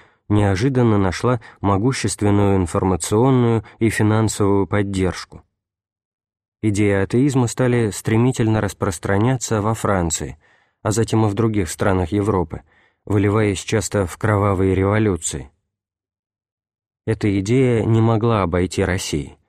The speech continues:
Сама Екатерина вторая называет своим учителем Вольтера. Естественно, не могло быть иным и великосветское общество. Какое-то время в юности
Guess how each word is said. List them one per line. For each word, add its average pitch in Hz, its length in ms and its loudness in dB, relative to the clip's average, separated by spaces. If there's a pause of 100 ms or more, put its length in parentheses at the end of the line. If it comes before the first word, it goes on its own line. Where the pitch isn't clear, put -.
(480)
Сама 107 300 2
Екатерина 110 600 0
вторая 107 500 0
называет 92 540 0
своим 90 320 0
учителем 90 540 -2
Вольтера. 95 560 -4 (960)
Естественно, 104 840 0
не 98 140 2
могло 98 340 0
быть 95 240 -4
иным 120 260 2 (300)
и 117 100 2
великосветское 110 920 0
общество. 92 680 -4 (960)
Какое-то 104 640 0
время 101 420 2
в 82 40 -2
юности 117 580 -2